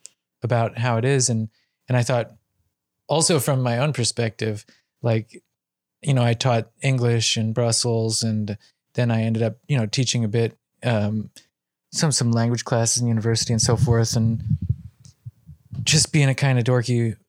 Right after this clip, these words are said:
dorky white guy who never did any sports from a rural town, um, I thought maybe that's a challenge, just sort of assuming from my own standpoint. And you're like, "No, actually,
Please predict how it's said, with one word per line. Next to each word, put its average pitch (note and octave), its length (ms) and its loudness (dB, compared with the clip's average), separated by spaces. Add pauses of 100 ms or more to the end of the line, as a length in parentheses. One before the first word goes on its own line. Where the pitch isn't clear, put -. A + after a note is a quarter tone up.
(160)
dorky A#2 520 -2 (800)
white C3 240 0
guy A#2+ 160 0
who A#2 80 0
never A#2 160 0
did A#2 100 0
any A2+ 100 0
sports A2+ 400 -4
from A#2 180 -4
a A2 60 -2
rural A#2 520 -2
town, A#2 600 0
um, A2 400 -2 (540)
I B2 80 0
thought B2 180 2
maybe B2+ 200 2
that's A#2+ 160 0
a A#2 60 -6
challenge, A#2 440 0
just A2 140 -2
sort A2+ 160 -2
of G2 80 -8
assuming A2+ 440 0
from A2+ 140 -8
my G#2+ 120 -2
own A2 100 -4
standpoint. A2+ 420 -4
And A#2 60 -4
you're A#2+ 100 0
like, B2 120 -2
"No, E3 160 0
actually, B2+ 540 -2